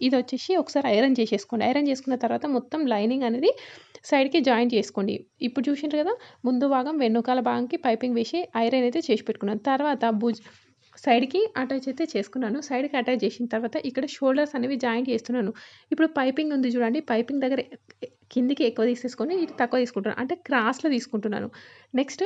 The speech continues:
ఈ విధంగా ఒక రెండు స్టిచెస్ అయితే వేసేసుకోండి. ఇదే విధంగా రెండు షోల్డర్స్ కూడా స్టిచ్ వేసుకోవాలి.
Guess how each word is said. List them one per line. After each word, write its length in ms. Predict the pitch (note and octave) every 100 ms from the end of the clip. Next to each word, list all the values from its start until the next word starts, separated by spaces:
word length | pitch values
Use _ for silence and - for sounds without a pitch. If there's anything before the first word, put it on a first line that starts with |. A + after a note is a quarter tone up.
| A4
ఈ 100 | B3+ C4
విధంగా 340 | B3 A#3 C#4+
ఒక 160 | C#4+ C4
రెండు 320 | C4 A#3+ B3+ C#4+
స్టిచెస్ 540 | - B3+ A3 C4+ B3+
అయితే 200 | B3+ A#3+ E4
వేసేసుకోండి. 580 | B3+ A#3+ A3 - G#3+ G#3+
ఇదే 200 | A#3+ B3 D#4
విధంగా 320 | C4 B3 D4
రెండు 340 | A3+ A#3+ C4 D#4+
షోల్డర్స్ 440 | D#4+ B3+ A#3+ A#3+
కూడా 160 | A3 D#4
స్టిచ్ 240 | - C4+
వేసుకోవాలి. 440 | A#3 A3+ - G#3